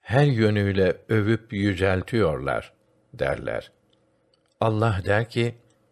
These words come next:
"Bu kullarım beni gördüler mi ki böylece beni anıyorlar?" Hayır, vallahi seni görmediler.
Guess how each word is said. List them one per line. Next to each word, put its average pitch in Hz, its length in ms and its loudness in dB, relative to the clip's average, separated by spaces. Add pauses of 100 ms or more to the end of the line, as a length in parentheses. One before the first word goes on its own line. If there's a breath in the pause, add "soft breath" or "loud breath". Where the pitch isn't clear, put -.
(600 soft breath)
"Bu 135 280 -2
kullarım 120 580 0
beni 101 280 -2
gördüler 98 560 0
mi 127 220 -2
ki 82 380 -6 (360 soft breath)
böylece 92 680 0
beni 85 220 -2
anıyorlar?" 73 800 -4 (1040)
Hayır, 117 540 -6 (420 soft breath)
vallahi 107 640 0
seni 90 340 -6
görmediler. 73 800 -6